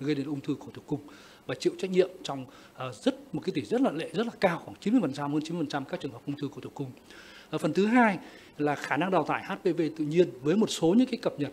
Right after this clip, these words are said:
bằng chứng lâm sàng. À, có nghĩa là sau khi mà H P V nó tích hợp vào trong cơ thể thì nó sẽ được đào thải và cái quá trình diễn biến thành ung thư cổ tử cung ra sao. Và phần thứ ba là một số những cái gợi mở về việc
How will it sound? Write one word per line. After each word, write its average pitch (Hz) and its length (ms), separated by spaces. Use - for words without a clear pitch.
bằng 127 120
chứng 135 180
lâm 151 120
sàng. 123 240
À, 135 100
có 180 120
nghĩa 240 160
là 214 120
sau 196 220
khi 226 300
mà 180 120
H 135 180
P 165 220
V 160 40
nó 143 200
tích 294 140
hợp 180 220
vào 135 80
trong 139 120
cơ 147 120
thể - 180
thì 151 220
nó 143 120
sẽ 175 140
được 165 140
đào 135 280
thải 131 260
và 117 100
cái - 180
quá 165 180
trình 131 180
diễn 220 260
biến 226 280
thành 147 80
ung 143 140
thư 151 220
cổ 113 60
tử 98 140
cung 123 160
ra 123 80
sao. 123 260
Và 147 100
phần 151 160
thứ 175 100
ba 196 320
là 143 80
một 151 120
số 156 200
những 220 140
cái 220 120
gợi 180 180
mở 156 220
về 143 120
việc 139 200